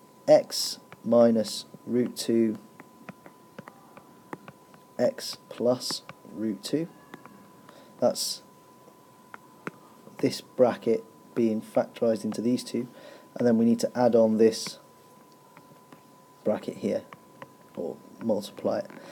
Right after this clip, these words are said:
x squared plus two. So this one hasn't changed, and we can't factorise that one into the difference of two squares, because it's not the difference, it's the sum.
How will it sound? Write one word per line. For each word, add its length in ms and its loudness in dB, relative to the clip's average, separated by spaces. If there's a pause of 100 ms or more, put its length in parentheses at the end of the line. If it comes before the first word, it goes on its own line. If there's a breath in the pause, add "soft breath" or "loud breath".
(300 loud breath)
x 220 -2
squared 480 4 (1300)
plus 440 -4 (160)
two. 220 -6
So 160 -8
this 200 2
one 120 2
hasn't 320 2
changed, 360 0 (300 loud breath)
and 100 -2
we 80 2
can't 320 8
factorise 640 4
that 200 2
one 260 2 (360 loud breath)
into 260 -2
the 80 -4
difference 460 0
of 120 -6
two 180 -4
squares, 520 2 (440 loud breath)
because 580 0 (380)
it's 260 -6
not 300 4
the 80 -2
difference, 600 -2
it's 220 -6
the 100 -14
sum. 340 -4